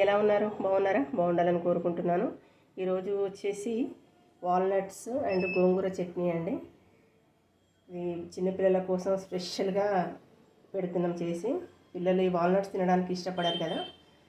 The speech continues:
దీన్ని పచ్చడి రూపంలో చేసి పెడితే ఇష్టంగా తింటారు. దీనికి కావాల్సిన ఇంగ్రీడియంట్స్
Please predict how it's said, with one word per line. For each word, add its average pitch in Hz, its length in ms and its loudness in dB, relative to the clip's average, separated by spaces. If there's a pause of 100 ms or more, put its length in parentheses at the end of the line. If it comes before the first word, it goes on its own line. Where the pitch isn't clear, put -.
(440)
దీన్ని 170 260 -8
పచ్చడి 180 320 -4
రూపంలో 185 340 0 (140)
చేసి 175 220 -6 (340)
పెడితే 185 320 -6 (540)
ఇష్టంగా 190 400 -2
తింటారు. 175 380 -2 (840)
దీనికి 170 220 -6
కావాల్సిన 180 340 -2
ఇంగ్రీడియంట్స్ 175 520 -2